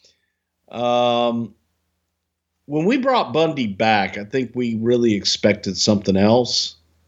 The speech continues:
We expected the King Kong Bundy that used to move and really get around the ring and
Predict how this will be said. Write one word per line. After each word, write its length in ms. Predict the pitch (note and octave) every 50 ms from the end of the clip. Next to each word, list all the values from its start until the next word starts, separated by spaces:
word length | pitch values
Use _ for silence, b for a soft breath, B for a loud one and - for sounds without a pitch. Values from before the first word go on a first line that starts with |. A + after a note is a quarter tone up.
| _ - -
We 200 | - F2 G#2+ A2+
expected 840 | A2+ A2 - - A#2 A2+ A2 A2 - A2 A2 G#2+ G2+ G2+ G2 G2 - b b b b b b b b b b b b
the 80 | - G2+
King 260 | - - B2 A#2 A2
Kong 340 | G#2 A2+ A#2 A#2 A2+ G#2 G2
Bundy 580 | G#2+ A2 G#2+ A2+ G#2+ A2 A2 A2 A2+ A2 A2
that 160 | G#2+ G#2 F2+
used 320 | - F#2+ G#2 G#2 G2+ - -
to 60 | G2+
move 600 | F#2+ G2 G2+ G#2+ A2 A2 A2+ A2+ A2+ A2+ A2+ G2+
and 200 | G2 F2 E2+ F2
really 200 | F#2+ G2 G2+ G2+
get 160 | G2 G#2+ G#2+ G#2+
around 280 | A2 A2 A2 A2 A2+
the 80 | A2 G#2
ring 540 | G#2 A2 A2+ A2+ A2+ A2+ A2+ A#2 A#2 A2 G2
and 380 | F2+ E2 E2 E2 D#2+ D#2+ C#2